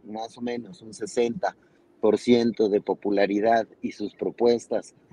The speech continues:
ir avanzando y tener más o menos esos niveles de popularidad y de aceptación entre la población, eh, podría darse ahí un choque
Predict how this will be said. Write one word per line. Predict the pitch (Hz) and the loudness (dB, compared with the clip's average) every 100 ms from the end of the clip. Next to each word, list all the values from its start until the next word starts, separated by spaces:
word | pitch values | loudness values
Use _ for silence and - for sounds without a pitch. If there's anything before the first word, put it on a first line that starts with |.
| - - | -20 -6
ir | 113 113 | 2 4
avanzando | 104 101 95 120 123 120 | 4 0 -4 -6 -4 -4
y | 92 | -6
tener | 90 101 107 | -6 -6 -4
más | 107 135 151 | -4 -4 -4
o | |
menos | 127 123 123 120 | -2 -2 -4 -6
esos | 107 120 | -8 -8
niveles | 104 92 101 107 104 98 - _ _ _ _ | -8 -4 -2 0 -2 -6 -10 _ _ _ _
de | 104 90 95 92 | -10 -2 -2 -2
popularidad | 95 87 95 95 90 95 110 | -4 -2 0 0 0 0 0
y | 110 | 0
de | 95 | -2
aceptación | 87 - - 90 - 110 110 | -4 -8 -8 -8 -4 -4 -4
entre | 101 107 | -2 -2
la | 107 | -2
población, | 101 110 117 113 135 123 139 _ _ _ - | -2 -2 -2 -2 -2 -2 -4 _ _ _ -10
eh, | 117 113 104 104 104 101 - | -2 2 4 4 2 2 0
podría | 110 104 113 131 120 101 98 | 0 2 2 4 4 2 0
darse | 107 107 117 | -2 -2 -2
ahí | 107 104 | -2 -2
un | 104 104 - | -4 -8 -6
choque | 107 95 110 98 | -6 -4 -4 -6